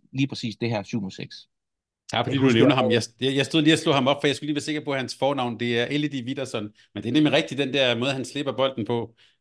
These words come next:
Speaker 2: Helt fantastisk, Jesper. Du, du
Speaker 3: Ja, det
Speaker 2: markerede
Speaker 3: så
Speaker 2: også.
Speaker 3: vi jo, så vi jo nogle år tilbage på de her frikastopstillinger.
Speaker 1: Hmm.
Speaker 3: Og den, øh, som aktiv spiller, den legede jeg også med. Det gør herren alder i håndledet og skal, skal sende sådan en afsted med, med høj fart.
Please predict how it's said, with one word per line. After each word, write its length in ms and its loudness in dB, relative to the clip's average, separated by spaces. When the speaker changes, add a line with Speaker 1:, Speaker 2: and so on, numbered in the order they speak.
Speaker 2:
Helt 180 0
fantastisk, 540 0
Jesper. 240 -2
Du, 100 -2
du 40 -4
Speaker 3:
Ja, 480 -14
det 60 -4
Speaker 2:
markerede 220 4
Speaker 3:
så 120 6
Speaker 2:
også. 220 6
Speaker 3:
vi 60 0
jo, 40 -10
så 140 6
vi 80 4
jo 100 6
nogle 180 4
år 140 6
tilbage 380 2
på 300 2
de 100 -2
her 140 2
frikastopstillinger. 1080 -4
Speaker 1:
Hmm. 180 0
Speaker 3:
Og 160 -2
den, 220 6
øh, 400 6
som 180 -2
aktiv 340 0
spiller, 320 0
den 160 -2
legede 240 0
jeg 80 0
også 200 -6
med. 100 -12
Det 180 -6
gør 160 -2
herren 380 4
alder 240 2
i 80 2
håndledet 440 0
og 120 -4
skal, 340 -6
skal 240 -4
sende 240 -2
sådan 160 -4
en 120 -6
afsted 300 -4
med, 240 0
med 120 -6
høj 280 -4
fart. 280 -6